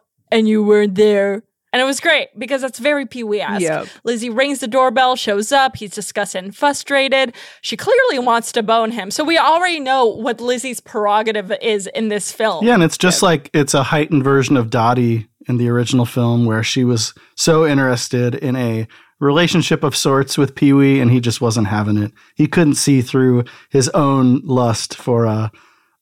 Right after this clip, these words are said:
Speaker 3: a non-human object to, to see what was right in front of him, you know? It's good.
Speaker 2: Just needed to
Speaker 1: It's
Speaker 2: get
Speaker 1: so
Speaker 2: over the
Speaker 1: true.
Speaker 2: thing he liked to ride that much.
Speaker 3: That's right. <laughs> That's right.
Speaker 2: The metaphor is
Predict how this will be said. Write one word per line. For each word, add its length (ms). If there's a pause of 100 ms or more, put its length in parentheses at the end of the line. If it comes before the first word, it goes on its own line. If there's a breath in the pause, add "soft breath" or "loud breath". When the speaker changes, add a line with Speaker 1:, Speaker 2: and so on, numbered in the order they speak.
(120)
Speaker 3:
a 60
non-human 600
object 640
to, 340
to 100
see 160
what 140
was 140
right 120
in 80
front 220
of 80
him, 180
you 80
know? 240 (680 soft breath)
It's 160
good. 160
Speaker 2:
Just 160
needed 300
to 180
Speaker 1:
It's 100
Speaker 2:
get 140
Speaker 1:
so 80
Speaker 2:
over 140
the 80
Speaker 1:
true. 80
Speaker 2:
thing 200
he 140
liked 280
to 120
ride 340
that 240
much. 320
Speaker 3:
That's 300
right. 160
<laughs> 40
That's 320
right. 300
Speaker 2:
The 80
metaphor 640
is 240